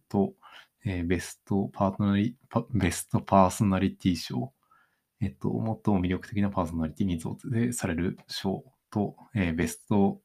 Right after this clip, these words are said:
エンタメ賞、最もエンターテインメント性に優れたポッドキャストに贈呈される部門賞と、えー、ベストコメディ賞、えー、コメディ性に優れた、えー、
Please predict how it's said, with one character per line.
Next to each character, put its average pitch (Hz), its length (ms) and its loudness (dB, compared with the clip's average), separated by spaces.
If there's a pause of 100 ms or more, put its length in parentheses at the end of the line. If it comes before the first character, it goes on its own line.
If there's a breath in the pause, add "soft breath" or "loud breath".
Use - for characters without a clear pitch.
エ 104 100 2
ン 95 180 -2
タ 92 140 0
メ 85 120 0
賞、 - 340 -8 (1300 soft breath)
最 98 160 -2 (160)
も 92 80 4
エ 87 60 2
ン 85 100 0
タ 82 140 2
ー - 20 -10
テ 90 120 -2
イ 85 40 2
ン 82 40 0
メ 82 80 0
ン 80 40 -4
ト - 60 -10
性 90 100 -4
に 85 100 0
優 90 220 -2
れ 85 60 0
た 92 160 2
ポ 95 100 2
ッ 92 80 -2
ド - 60 -20
キ 101 100 -4
ャ - 20 0
ス 98 100 -12
ト 92 60 -2
に 90 140 -2
贈 - 140 -6
呈 98 160 -4
さ 101 100 -2
れ 104 80 -2
る 107 140 -4
部 104 160 -2
門 82 340 -4
賞 - 460 -6 (160)
と、 98 300 2 (880 loud breath)
え 85 520 0 (140)
ー、 - 20 0
ベ 98 80 2
ス - 140 -10
ト 101 80 2
コ - 140 2
メ 95 100 6
デ 98 80 8
ィ 90 60 8
賞、 - 340 -6 (600)
え 85 80 -6
ー、 85 40 -10
コ 92 120 -4
メ 90 80 2
デ 87 60 4
ィ 82 40 0
性 92 160 0
に 80 100 0
優 101 100 4
れ 95 60 2
た、 95 300 2 (220)
え 78 360 -6
ー、 - 40 -20